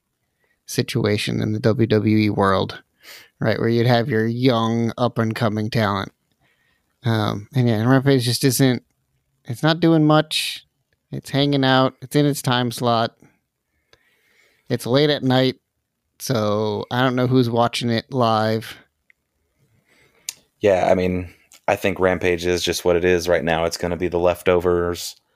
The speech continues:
Speaker 2: the
Speaker 1: Mm-hmm.
Speaker 2: whoever, you know, you know, whatever, uh, female wrestlers didn't get a chance to do it on, you know, didn't get a chance to have a match
Speaker 1: Mm.
Speaker 2: on Dynamite,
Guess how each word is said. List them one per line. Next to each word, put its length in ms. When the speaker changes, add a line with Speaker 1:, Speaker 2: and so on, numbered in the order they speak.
Speaker 2:
the 80
Speaker 1:
Mm-hmm. 300
Speaker 2:
whoever, 420
you 100
know, 280
you 100
know, 120
whatever, 680
uh, 280
female 380
wrestlers 540
didn't 220
get 100
a 40
chance 340
to 160
do 260
it 60
on, 340
you 100
know, 300
didn't 180
get 100
a 40
chance 240
to 60
have 140
a 40
match 220
Speaker 1:
Mm. 120
Speaker 2:
on 80
Dynamite, 640